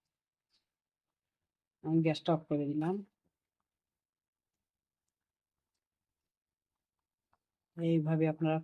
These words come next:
করবেন, করে খেয়ে দেখবেন, খুব ভালো লাগবে। গ্রাম্য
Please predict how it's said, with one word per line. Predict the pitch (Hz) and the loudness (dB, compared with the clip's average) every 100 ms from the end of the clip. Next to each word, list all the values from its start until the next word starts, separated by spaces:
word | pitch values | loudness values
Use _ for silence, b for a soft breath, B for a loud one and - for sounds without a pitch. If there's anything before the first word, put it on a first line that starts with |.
| - | -2
করবেন, | 151 147 156 190 - _ _ _ _ _ _ _ _ _ _ _ _ _ _ _ _ _ _ _ _ _ _ | -2 0 0 0 -6 _ _ _ _ _ _ _ _ _ _ _ _ _ _ _ _ _ _ _ _ _ _
করে | 165 160 | 0 0
খেয়ে | 160 160 151 | 0 0 0
দেখবেন, | 156 151 147 156 170 196 - _ _ _ _ _ _ _ _ _ | 0 -2 -2 -2 -2 -4 -12 _ _ _ _ _ _ _ _ _
খুব | - 160 | -8 -6
ভালো | 143 156 151 | -4 -2 0
লাগবে। | 151 139 135 156 196 - _ _ _ _ _ _ _ _ _ _ _ _ _ _ _ _ _ _ _ _ _ _ _ _ _ _ _ _ | -2 -4 -4 -2 -2 -8 _ _ _ _ _ _ _ _ _ _ _ _ _ _ _ _ _ _ _ _ _ _ _ _ _ _ _ _
গ্রাম্য | 160 160 160 156 | -8 -2 0 0